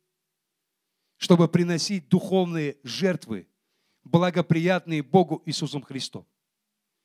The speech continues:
Он говорит, вы сами. То есть был этап, когда Писание что-то в тебе производило. Помнишь? Ты пришёл в церковь, ты начал читать Священное Писание, и это Писание начало тебя кормить.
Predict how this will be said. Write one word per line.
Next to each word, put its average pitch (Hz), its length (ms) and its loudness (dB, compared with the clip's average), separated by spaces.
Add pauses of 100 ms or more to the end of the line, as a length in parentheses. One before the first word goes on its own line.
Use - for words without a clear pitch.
(800)
Он 170 120 2
говорит, 175 220 2
вы 190 200 2
сами. 180 400 0
То 151 160 -6
есть 135 160 -6
был 208 240 4
этап, 208 320 0
когда 165 260 -6
Писание 190 540 -4
что-то 170 340 -6
в - 80 -12
тебе 175 260 -8
производило. 151 680 -6
Помнишь? 190 480 -6 (1400)
Ты 170 120 4
пришёл 180 340 2
в 147 60 -10
церковь, 208 500 -2 (1200)
ты 160 120 2
начал 180 300 2
читать - 340 -4
Священное 165 440 -4
Писание, 196 600 -2 (1200)
и 160 60 4
это 165 220 6
Писание 196 440 0
начало 170 360 -2
тебя 156 220 -4
кормить. 147 580 -8